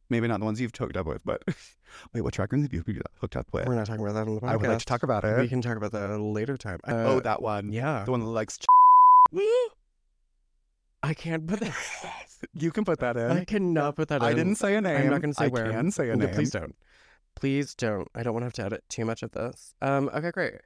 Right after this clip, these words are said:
Speaker 2: Fantastic. I really like that. Um, I have no other further questions for you. Are you ready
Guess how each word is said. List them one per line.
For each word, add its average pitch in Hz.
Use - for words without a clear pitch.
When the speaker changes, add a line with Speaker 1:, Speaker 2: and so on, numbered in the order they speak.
Speaker 2:
Fantastic. 156
I 131
really 139
like 127
that. 123
Um, 147
I 131
have 160
no 165
other 156
further 143
questions 143
for -
you. -
Are 117
you 131
ready 131